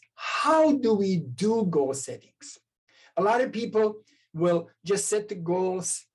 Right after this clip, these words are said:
but they, you know, or a lot of times rather, we'll set the goal, but we never achieve it. That's fine. It happens to all of us, right? Or we set the goal, we achieve it, but we're not happier than before. Nothing happened, right?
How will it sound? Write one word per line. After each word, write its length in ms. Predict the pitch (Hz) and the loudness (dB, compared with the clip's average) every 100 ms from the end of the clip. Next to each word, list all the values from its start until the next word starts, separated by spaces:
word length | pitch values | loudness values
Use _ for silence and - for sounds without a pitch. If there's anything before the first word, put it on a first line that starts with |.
| _ _ | _ _
but 220 | 156 143 - | -10 -8 -4
they, 400 | 147 151 143 143 _ _ _ _ _ _ - | -4 0 -2 -2 _ _ _ _ _ _ -6
you 120 | 143 | -4
know, 100 | 143 | -2
or 260 | 214 196 - | -2 -4 -2
a 80 | 202 | 0
lot 280 | 220 233 | 0 0
of 140 | 214 - | -4 -6
times 480 | 302 370 359 339 180 | -6 -4 -4 -8 -6
rather, 360 | 165 165 160 - _ 156 | -4 -4 -6 -8 _ -6
we'll 180 | 190 | -6
set 300 | - - 233 | -4 -6 -6
the 80 | 220 | -8
goal, 400 | 175 175 185 180 | -8 -6 -4 -6
but 220 | 165 139 | -6 -8
we 100 | 151 | -6
never 220 | 156 143 135 | -6 -4 -6
achieve 360 | 135 123 117 | -8 -16 -18
it. 80 | 110 _ - | -20 _ -2
That's 240 | 381 403 | -2 -2
fine. 440 | - 415 349 - 226 | -4 0 0 0 -2
It 60 | |
happens 400 | 220 269 277 214 | -2 0 0 -2
to 80 | 233 | 0
all 160 | 170 139 | 2 2
of 140 | - | -2
us, 240 | - - 147 | -10 -6 2
right? 260 | 170 - - - - 427 | 2 2 -10 -20 -4 4
Or 200 | 480 262 | 4 4
we 100 | 233 | 2
set 320 | - 269 269 | 2 2 0
the 120 | 269 | -4
goal, 420 | 185 226 220 220 214 - | 2 4 4 2 0 -4
we 160 | 180 175 | 0 0
achieve 460 | 175 - 240 240 | -2 -6 -4 -2
it, 160 | 226 - | -4 -4
but 220 | 202 180 _ - | -6 -6 _ -4
we're 160 | 196 226 | -2 0
not 160 | 220 | 0
happier 380 | 175 185 175 160 | 0 -2 0 0
than 200 | 143 135 | 0 -6
before. 380 | 127 - 123 - - | -8 -12 -14 -12 -2
Nothing 340 | 247 - 151 | 0 0 -2
happened, 380 | 117 - - 135 | -2 -6 -14 -4
right? 220 | 156 180 | -2 -2